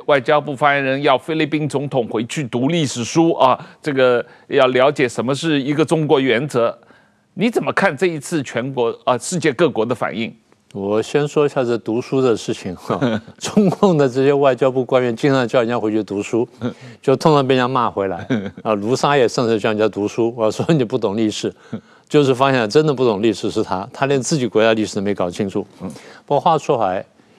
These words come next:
Speaker 2: 一个外交，堂堂的一个大国外交官不懂自己历史呢，那很简单，被洗脑了。
Speaker 1: 嗯。
Speaker 2: 被洗脑了，
Speaker 1: 嗯。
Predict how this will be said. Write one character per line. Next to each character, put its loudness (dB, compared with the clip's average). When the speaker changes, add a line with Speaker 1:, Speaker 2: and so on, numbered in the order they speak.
Speaker 2:
一 4
个 6
外 6
交， 4
堂 0
堂 0
的 0
一 -2
个 0
大 2
国 0
外 4
交 2
官 2
不 -4
懂 -2
自 -4
己 0
历 0
史 -8
呢， -8
那 -4
很 0
简 -2
单， -6
被 0
洗 -6
脑 -6
了。 -14
Speaker 1:
嗯。 -4
Speaker 2:
被 0
洗 -4
脑 -2
了， -10
Speaker 1:
嗯。 -12